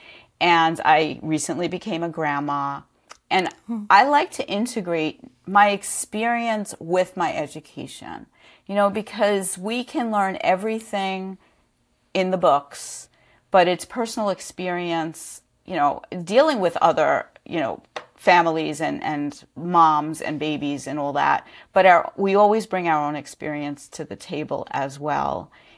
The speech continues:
Speaker 1: And I'm, I'm turning it into, as I'm in my wisdom years, I like to call it some
Speaker 2: <laughs>
Speaker 1: wisdom,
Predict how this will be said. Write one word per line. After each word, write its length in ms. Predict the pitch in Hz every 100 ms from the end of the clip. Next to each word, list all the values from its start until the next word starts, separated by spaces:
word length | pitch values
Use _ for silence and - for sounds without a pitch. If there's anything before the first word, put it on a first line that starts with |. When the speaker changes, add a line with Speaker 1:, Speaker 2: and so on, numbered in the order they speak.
| _ -
Speaker 1:
And 420 | 156 147 147 143
I'm, 220 | 151 160 -
I'm 240 | 170 190 175 _ _ _
turning 420 | - - 220 214 196
it 100 | 175
into, 440 | 185 180 - 165
as 240 | - 160 170
I'm 160 | 160
in 220 | 160 160
my 300 | 160 156 156 - - -
wisdom 640 | 170 185 196 151 175 156
years, 400 | 156 147 139 143
I 100 | 151
like 220 | 156 147 143
to 100 | 147
call 320 | - 151 143
it 140 | -
some 280 | - 156 139
Speaker 2:
<laughs> 80 | 156
Speaker 1:
wisdom, 480 | 147 135 - -